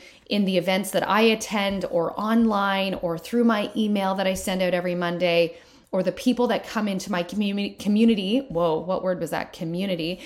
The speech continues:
<laughs> that I get to mentor within their wellness. It honestly, it's so cool because it allows me h-,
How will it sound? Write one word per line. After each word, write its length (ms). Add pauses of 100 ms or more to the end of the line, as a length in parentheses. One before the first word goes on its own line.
(100)
<laughs> 140
that 160
I 120
get 280
to 140
mentor 720
within 360
their 140
wellness. 640 (760)
It 260
honestly, 560
it's 140
so 240
cool 320
because 260
it 100
allows 380
me 120
h-, 180